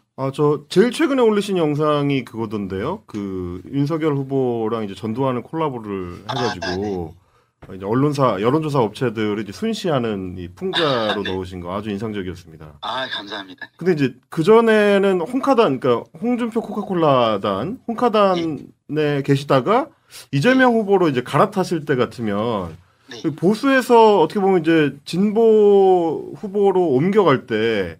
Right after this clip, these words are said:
Speaker 2: 그렇죠.
Speaker 1: 약간 이질감이라든지 뭔가 좀 다르다 이런 느낌은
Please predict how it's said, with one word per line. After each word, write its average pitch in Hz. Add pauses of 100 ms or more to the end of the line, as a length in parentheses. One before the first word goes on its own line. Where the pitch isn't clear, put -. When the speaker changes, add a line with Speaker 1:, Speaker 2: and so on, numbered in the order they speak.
Speaker 2:
그렇죠. -
Speaker 1:
약간 143
이질감이라든지 190
뭔가 160
좀 165
다르다 180
이런 208
느낌은 190